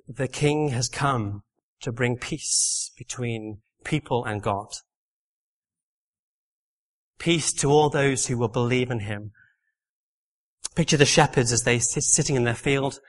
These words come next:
minding their own business, overwhelmed by this host of heavenly angels, terrified. And yet this Savior has come. The Messiah has arrived. So if this Christmas,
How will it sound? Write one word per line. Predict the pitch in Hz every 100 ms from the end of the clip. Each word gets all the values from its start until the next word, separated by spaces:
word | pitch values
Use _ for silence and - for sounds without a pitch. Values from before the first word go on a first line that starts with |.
| - _ -
minding | 131 139 131 123
their | 117 120
own | 117
business, | 120 117 120 117 - - - -
overwhelmed | 170 151 147 160 156 147 127 113
by | 127 123 120 110
this | 127 117 - _ _ _ _ _ _
host | - 170 - -
of | 131 - -
heavenly | - 147 151 147
angels, | 135 127 113 104 117 - -
terrified. | 147 147 135 - 104 104 - - - - _ - - _ _ _ _ _ _ _ - _ -
And | 127
yet | 139 151
this | 160 -
Savior | - 151 147 143
has | 123 -
come. | - 151 123 98 _ _ _ _ -
The | 147
Messiah | 147 - 160 147 143 139
has | 117 120
arrived. | 113 110 110 110 - - _ _ _ _ _ _ _ _ _ _ _ _ _ _ _ _ _ _ _ _ _ _ _ _ _ -
So | - 165
if | 151
this | 156 165
Christmas, | - 165 175 131 - - -